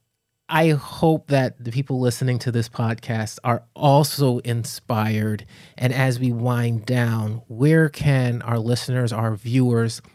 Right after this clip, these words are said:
find more about everything that you're up to?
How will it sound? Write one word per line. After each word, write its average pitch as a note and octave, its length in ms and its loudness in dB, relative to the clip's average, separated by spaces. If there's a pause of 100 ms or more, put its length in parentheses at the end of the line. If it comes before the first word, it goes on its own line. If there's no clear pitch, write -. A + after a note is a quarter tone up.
(180)
find B2 320 -4
more A2+ 480 -6 (100)
about G#2 420 -8 (160)
everything A2 300 -10
that F#2 140 -12
you're F#2+ 180 -10
up D2+ 120 -12
to? A#2 220 -10